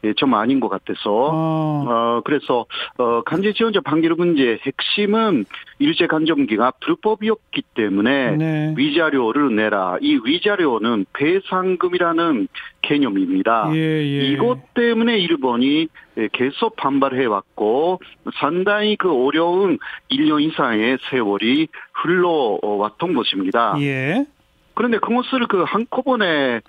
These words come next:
Speaker 1: 무너뜨려가지고 배상이 없는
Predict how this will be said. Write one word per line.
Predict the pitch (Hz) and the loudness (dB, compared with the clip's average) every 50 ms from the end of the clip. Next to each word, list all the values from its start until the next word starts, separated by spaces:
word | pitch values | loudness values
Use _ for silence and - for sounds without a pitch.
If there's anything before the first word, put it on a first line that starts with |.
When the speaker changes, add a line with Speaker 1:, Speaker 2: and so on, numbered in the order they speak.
| - - _ - | -18 -20 _ -8
Speaker 1:
무너뜨려가지고 | - 117 120 131 143 147 143 - 147 135 135 131 117 127 120 - 101 101 - - 120 139 160 175 190 185 180 - - _ _ - | -2 0 0 2 2 0 0 0 0 0 0 0 0 -2 -2 -2 -6 -6 -2 0 0 2 2 2 0 -2 -4 -8 -18 _ _ -4
배상이 | - 139 165 185 185 - 208 214 220 214 208 | -2 0 0 0 -2 -2 -2 0 0 0 0
없는 | 175 - 123 131 139 151 165 175 185 180 170 131 104 92 | 0 0 0 0 2 2 2 2 2 2 0 0 -2 -6